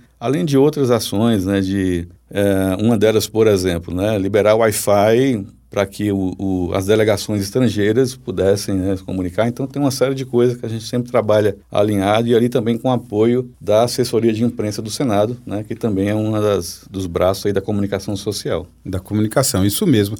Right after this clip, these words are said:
Speaker 2: E a Secretaria de Engenharia está dividida em quatro coordenações, não é isso?
Speaker 1: Perfeitamente, Celso. São quatro coordenações. Uma delas é a que atende aqui vocês diretamente, que é a Coordenação de Engenharia de T V e Rádio,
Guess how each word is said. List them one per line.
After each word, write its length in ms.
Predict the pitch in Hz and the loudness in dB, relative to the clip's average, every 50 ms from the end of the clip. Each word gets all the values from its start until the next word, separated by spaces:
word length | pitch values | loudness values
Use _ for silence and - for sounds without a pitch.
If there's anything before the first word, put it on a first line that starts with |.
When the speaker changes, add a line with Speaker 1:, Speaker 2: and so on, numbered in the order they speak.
| - - - - | -12 -16 -14 -8
Speaker 2:
E 180 | - 214 214 214 | -4 0 2 4
a 80 | 214 180 | 4 4
Secretaria 580 | - 165 135 160 151 135 - 135 127 123 123 | 2 2 2 2 2 4 4 4 4 6 4
de 160 | 113 110 120 | 4 4 4
Engenharia 440 | 123 104 101 131 127 117 117 123 135 | 4 4 4 4 4 4 4 4 2
está 240 | 147 143 - - 160 | 0 2 2 2 2
dividida 520 | 151 151 151 170 151 107 120 143 151 156 | 2 2 0 -2 -2 0 0 0 0 0
em 60 | 156 151 | -2 -2
quatro 580 | - - 131 123 151 165 170 - 185 185 185 180 | 0 2 2 2 2 2 0 -2 -4 -4 -4 -4
coordenações, 840 | - - 160 147 135 135 151 160 185 180 - - 107 92 90 85 87 | -2 0 0 0 2 2 0 0 0 -2 -4 -4 -4 -4 -4 -4 -4
não 120 | 98 104 | -2 0
é 40 | 110 | 0
isso? 280 | 156 196 185 - - - - | 0 0 -2 -6 -10 -6 -2
Speaker 1:
Perfeitamente, 640 | - 113 110 - 139 139 135 143 123 107 98 87 - | 0 0 2 2 2 2 2 2 2 2 2 0 -2
Celso. 480 | - - 113 107 98 92 - - - - | 0 2 4 4 2 2 -2 -10 -10 -8
São 100 | 110 104 | -6 -6
quatro 360 | 101 104 - 107 107 104 - | -4 -2 2 2 2 2 2
coordenações. 800 | - 107 107 110 110 110 104 - - 117 123 131 143 147 135 - | 0 0 2 2 2 2 2 0 0 2 2 2 2 2 0 -2
Uma 200 | 123 117 120 120 | -2 0 0 2
delas 520 | 107 107 107 107 104 107 107 104 95 - 98 | 2 2 2 4 4 4 2 2 2 2 2
é 40 | |
a 60 | 101 95 | 2 2
que 100 | - 127 | 2 0
atende 420 | - - - 110 113 131 123 110 | 0 0 0 2 2 2 2 2
aqui 120 | 110 - | 2 2
vocês 340 | 113 107 101 - - 107 107 | 2 2 2 0 0 0 0
diretamente, 640 | 98 107 101 107 104 98 110 98 98 110 120 120 - | 2 2 2 2 2 2 2 0 0 0 0 -2 -2
que 60 | 120 | -2
é 40 | 104 | 0
a 40 | |
Coordenação 520 | - 110 104 113 107 107 101 92 - - 95 | 0 0 0 2 0 0 -2 -2 -2 -4 -2
de 60 | 92 | -2
Engenharia 340 | 87 98 95 92 90 90 87 | -2 -2 -2 0 0 0 -2
de 120 | 85 90 | -4 -4
T 160 | - 101 95 | -2 0 0
V 140 | 92 101 110 | 2 2 2
e 40 | 120 | 2
Rádio, 500 | 107 101 95 107 117 123 127 131 139 | 2 4 4 6 6 4 4 0 -6